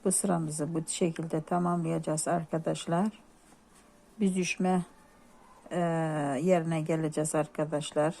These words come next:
İsterseniz sıramızı tamamlayayım. Vak-, vaktinizi almak istemiyorum. Sıramızı tamamlayalım. Büzüşme yerine gelelim. Sıramın sonuna geldim.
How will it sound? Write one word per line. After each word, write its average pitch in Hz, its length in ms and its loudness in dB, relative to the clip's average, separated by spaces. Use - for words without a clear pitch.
İsterseniz 156 680 -4
sıramızı 156 500 -4
tamamlayayım. 160 920 -2
Vak-, 170 100 4
vaktinizi 170 680 0
almak 156 420 -4
istemiyorum. 160 920 -2
Sıramızı 165 600 0
tamamlayalım. 165 880 0
Büzüşme 170 440 -4
yerine 151 360 0
gelelim. 139 460 -4
Sıramın 185 500 -2
sonuna 196 500 2
geldim. 190 640 0